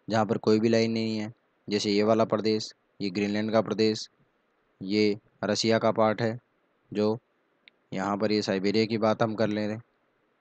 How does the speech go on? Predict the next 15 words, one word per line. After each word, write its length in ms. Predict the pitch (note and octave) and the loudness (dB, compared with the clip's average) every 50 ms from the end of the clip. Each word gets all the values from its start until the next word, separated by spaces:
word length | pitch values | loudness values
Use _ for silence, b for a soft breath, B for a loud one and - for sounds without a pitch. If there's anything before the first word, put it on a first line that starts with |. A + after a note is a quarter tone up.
| _ _ - | _ _ -4
तो 60 | G2+ | 0
ये 140 | G2+ G#2 G2 | 2 2 2
दक्षिण 380 | G#2+ G#2+ - - A2+ A2 A2 | 2 0 0 0 -2 -2 -2
अमेरिका 360 | A2 A2 G#2+ A2 G#2+ - A2 | 0 0 0 0 2 2 2
का 140 | G#2 A2 G#2+ | 2 2 0
मध्य 280 | G#2+ A2 G#2+ G2 A2+ G#2+ | 0 0 0 0 2 2
भाग 240 | A2 A#2 A2 G2+ G#2 | 4 2 2 0 -2
है, 160 | G2+ G#2 - _ _ _ _ _ _ _ _ _ - | -6 -8 -10 _ _ _ _ _ _ _ _ _ -6
ये 180 | F#2+ G2+ G#2+ A2 | 0 2 4 4
अफ्रीका 340 | G#2+ F#2+ G#2+ A2 G2+ A2 A2 | 4 2 0 0 0 0 0
महाद्वीप 360 | A2 A2 G#2+ G#2 A2 G#2+ - | 0 0 -2 -2 -2 -2 -2
का 100 | A2 G#2+ | -2 -2
मध्य 280 | G#2+ A2 G2+ G#2 A2 | -2 -2 0 0 0
भाग 240 | G#2 A2 A2 G#2+ G#2 | 2 2 0 0 0
है, 120 | G#2 G#2 | -4 -8